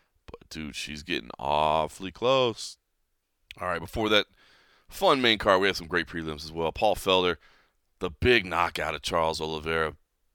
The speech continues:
Good win here for Paul Felder, man. It really is. Uh, Charles Oliveira is dangerous. I, I, I'm a big Charles Oliveira fan. Um, you know, he's, uh,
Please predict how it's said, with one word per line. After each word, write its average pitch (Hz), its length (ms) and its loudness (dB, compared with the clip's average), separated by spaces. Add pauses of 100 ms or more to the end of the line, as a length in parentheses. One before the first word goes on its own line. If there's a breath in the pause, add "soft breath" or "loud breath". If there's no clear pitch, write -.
(260)
Good 165 380 4
win 104 240 0
here 95 160 -4
for 85 140 -14
Paul 85 300 0
Felder, 80 300 -2
man. 85 200 -2
It 78 80 -2
really 95 360 4
is. 87 200 2 (420 loud breath)
Uh, 78 260 0
Charles 165 300 6
Oliveira 87 300 -2
is - 80 -10
dangerous. 85 440 -4
I, 123 140 2
I, 127 180 6
I'm 131 160 4
a 107 60 0
big 101 400 0
Charles 92 300 2
Oliveira 87 340 0
fan. 87 320 0 (340 soft breath)
Um, 80 380 -2
you - 80 -8
know, 254 120 2
he's, 202 140 0
uh, 160 140 4